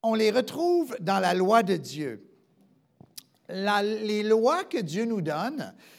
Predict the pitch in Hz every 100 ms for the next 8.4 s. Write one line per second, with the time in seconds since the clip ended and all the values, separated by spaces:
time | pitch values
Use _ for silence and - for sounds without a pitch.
0 | - 147 160 175 156 151 - 185 180 170
1 | 170 202 208 180 175 196 202 160 147 160
2 | 175 165 139 - 123 113 226 311 _ _
3 | - - - _ _ _ - 147 139 131
4 | 127 127 127 139 - 208 - 175 147 160
5 | 254 - - - 185 180 247 339 330 403
6 | 392 240 196 151 139 156 175 180 160 -
7 | _ _ _ _ - 214 196 262 226 202
8 | 262 294 285 247